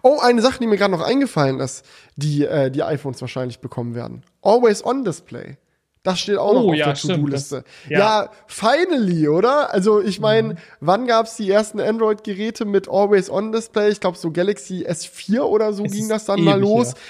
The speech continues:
Speaker 1: Also, das ist jetzt wirklich, äh, zu sagen, dass Apple mit dem Feature spät dran ist, ist eine massive Untertreibung. Also, es ist so,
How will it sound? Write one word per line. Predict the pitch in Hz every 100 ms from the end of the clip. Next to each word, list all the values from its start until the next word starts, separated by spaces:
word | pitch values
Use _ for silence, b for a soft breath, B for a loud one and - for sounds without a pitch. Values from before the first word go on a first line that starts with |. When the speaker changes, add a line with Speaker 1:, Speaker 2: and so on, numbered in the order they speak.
| B
Speaker 1:
Also, | 156 151
das | 160 151
ist | 151 -
jetzt | 147 -
wirklich, | 139 - 131 - b b b b _ -
äh, | - - - - 170
zu | 208
sagen, | 202 220 233
dass | 220 214
Apple | 220 214
mit | 202 190
dem | 185
Feature | - 208 - 170
spät | - 170 165
dran | 165 160
ist, | 139
ist | 131 143
eine | 135
massive | 143 156 147 - 151 135
Untertreibung. | 139 123 131 - - 120 - 107 B B B
Also, | 175 185
es | 196 160
ist | 220
so, | 196 180